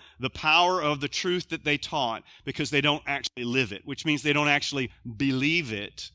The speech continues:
enough to actually live it out, okay? And that's hypocrisy. That's what hypocrisy is. It's pretending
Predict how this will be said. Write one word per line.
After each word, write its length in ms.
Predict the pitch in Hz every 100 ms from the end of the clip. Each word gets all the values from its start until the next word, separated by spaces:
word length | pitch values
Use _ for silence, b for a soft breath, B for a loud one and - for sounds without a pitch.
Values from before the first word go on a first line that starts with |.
| _
enough 420 | 127 127 131 120 -
to 140 | 147
actually 460 | 139 131 - 123 123
live 180 | 113 107
it 80 | 104
out, 220 | 87 - -
okay? 280 | - 127 151 _ B B B
And 140 | 131
that's 180 | 156 165
hypocrisy. 680 | 160 - 131 - 117 - 98 123 _ _ _ _ _ _ _ _ _ _ _ -
That's 160 | 131
what 100 | 151
hypocrisy 600 | 127 139 139 - 131 139
is. 120 | 110 - B
It's 160 | B -
pretending 1000 | - 160 - 180 202 233 175 143 139